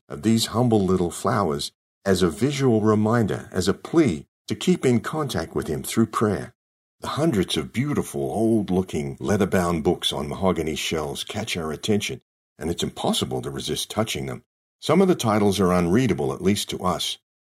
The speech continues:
but there's no dust on them. They look new, but they can't be. The diagrams and ancient-looking prose in what seems to be mathematical treatises are written in ink as if they were original manuscripts.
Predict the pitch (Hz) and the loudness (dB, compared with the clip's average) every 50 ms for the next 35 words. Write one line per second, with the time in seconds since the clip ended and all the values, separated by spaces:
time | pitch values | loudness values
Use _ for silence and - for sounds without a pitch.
0 | _ _ - 92 - 120 117 101 - 90 85 87 98 123 160 185 180 - - 98 | _ _ -12 -4 0 2 2 2 2 2 2 4 4 4 4 2 0 0 -2 -2
1 | 127 165 208 - - - 78 71 71 69 65 62 62 62 - _ _ - 78 78 | -2 -2 -2 -4 -4 -4 -4 -4 -4 -4 -6 -6 -8 -10 -14 _ _ -6 -4 0
2 | 78 107 190 233 - - - 78 76 67 65 - - - - - - - - - | 2 4 4 2 0 -4 -4 -4 -2 -2 -2 -4 -6 -8 -6 -6 -6 -6 -6 -8
3 | 170 - 208 190 190 - 160 - - - _ _ _ _ _ _ _ - - - | -6 -4 -4 -4 -4 -6 -6 -8 -8 -10 _ _ _ _ _ _ _ -10 -4 -2
4 | 101 120 170 190 160 117 - 85 71 65 67 69 73 71 - 85 - - - - | 0 2 2 2 2 2 0 -2 -2 -2 -4 -8 -6 -6 -4 -4 -6 -6 -4 -2
5 | 113 135 - - - 113 - - 101 92 - 95 87 78 - - - 120 113 104 | -2 0 0 0 0 0 2 2 2 2 2 0 0 0 -2 0 2 4 6 6
6 | 87 82 76 73 82 78 82 87 87 - _ _ _ - - - - 135 156 151 | 6 4 4 2 0 0 0 0 0 -2 _ _ _ -10 -4 0 0 2 2 2
7 | 139 127 - - 85 90 80 76 73 85 107 117 110 - 90 85 90 92 92 95 | 0 0 -2 0 0 2 2 2 2 2 0 0 0 0 0 2 2 2 2 0
8 | 90 - 80 76 - - 80 - - - 135 127 101 82 73 69 - - _ - | -2 -4 -4 -6 -6 -8 -10 -6 -4 -2 0 0 0 -2 -4 -6 -6 -10 _ -4
9 | - 85 90 90 117 151 - - 147 117 104 - - 120 107 80 - - - 95 | 0 2 2 4 4 2 2 2 2 2 2 2 4 2 2 2 0 -4 -6 -6
10 | 82 - 101 117 - - - 127 127 127 113 92 82 82 85 - - 85 78 85 | -2 2 2 2 2 2 0 0 0 0 2 2 2 2 0 0 -4 -4 -2 0
11 | 101 101 - - 85 82 80 80 76 78 90 95 98 92 85 - - - 73 - | 0 0 0 -2 -4 -4 -4 -4 -4 -2 -2 0 0 -2 -2 -4 -6 -6 -8 -8
12 | - - - | -8 -10 -14